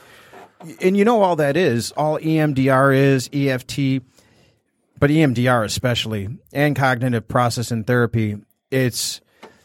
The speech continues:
what I've learned from experience is that if I don't,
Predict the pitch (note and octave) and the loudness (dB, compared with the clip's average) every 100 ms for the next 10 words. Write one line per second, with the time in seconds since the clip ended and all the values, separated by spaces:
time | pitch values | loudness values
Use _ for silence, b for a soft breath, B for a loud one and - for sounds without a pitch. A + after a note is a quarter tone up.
0 | b _ B2+ A#2+ C#3 C#3 D3+ C#3+ C#3 D3 | b _ -10 0 2 4 2 2 2 2
1 | D3 - - C#3 D3 - C#3 B2 A#2 A2 | -2 -4 0 2 0 -2 2 2 2 0
2 | A2 - A#2+ G#2+ B2 A#2 - - - - | -4 -6 -4 0 0 -2 -4 -10 -10 -12
3 | - C3 C#3+ D#3+ D#3 C3 | -10 -4 -2 0 2 0